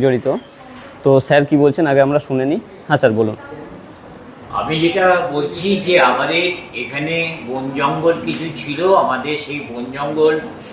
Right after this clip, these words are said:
Speaker 2: পরিষ্কার করা হয়েছে এবং কিছুদিন ধরে সেই সাপ আমরা দেখতে পাচ্ছি। মানে আমি নিজে দেখিনি, কিন্তু আমার কাছে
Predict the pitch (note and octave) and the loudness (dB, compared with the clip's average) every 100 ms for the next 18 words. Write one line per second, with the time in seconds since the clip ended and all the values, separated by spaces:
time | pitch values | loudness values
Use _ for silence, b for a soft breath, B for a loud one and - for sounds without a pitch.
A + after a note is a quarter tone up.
0 | B - - C3 D3+ D3+ F3 D#3 E3 E3 | B -20 -4 -2 0 0 2 2 4 4
1 | D#3+ D3+ C3+ - F3 G#3+ - - - A#2 | 4 2 -2 -4 -6 -8 -8 -16 -16 -16
2 | - - - - C3+ E3+ F3+ D#3+ - F#3 | -18 -20 -20 -10 0 2 0 -4 -6 -4
3 | F#3+ G3+ G3+ G3 G3+ G#3 G#3 F#3+ F3+ - | 0 2 4 4 2 2 0 0 0 0
4 | D3 D3+ F3 - - B2+ C#3 C#3+ C#3 E3+ | 2 4 4 0 -8 -10 -8 -6 -8 -8
5 | D#3+ D#3+ D#3+ F3 F#3 F#3 - - - - | -4 -4 -2 0 0 0 -8 -14 -16 -18
6 | - - - - - - - B2+ D#3 - | -20 -20 -20 -20 -20 -20 -4 0 2 2
7 | A2+ C#3+ G3 F#3+ D3+ F3+ G3 F#3+ D#3 C3+ | 2 4 4 2 2 0 2 2 0 -4
8 | C#3 D#3 D3+ D#3+ D3+ - - E3 | -6 -6 -6 -4 -2 -2 -2 -2